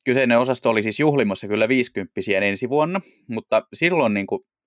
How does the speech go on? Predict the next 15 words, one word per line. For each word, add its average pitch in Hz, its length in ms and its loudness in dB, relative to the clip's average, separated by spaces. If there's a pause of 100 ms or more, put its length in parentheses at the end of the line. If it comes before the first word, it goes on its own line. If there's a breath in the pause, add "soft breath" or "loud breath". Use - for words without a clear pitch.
ideana 117 380 2
oli 95 120 0
se, 117 240 2
että, 95 240 -2 (180)
että 98 220 -2
autoihin 95 420 0 (200)
on, 90 260 -8 (100)
ö, - 60 -20 (480)
B 113 40 -2
M 123 200 2
W:n 107 340 -2
M 104 140 -4
ja 92 280 0
M 98 140 -8
Mo-, - 400 -2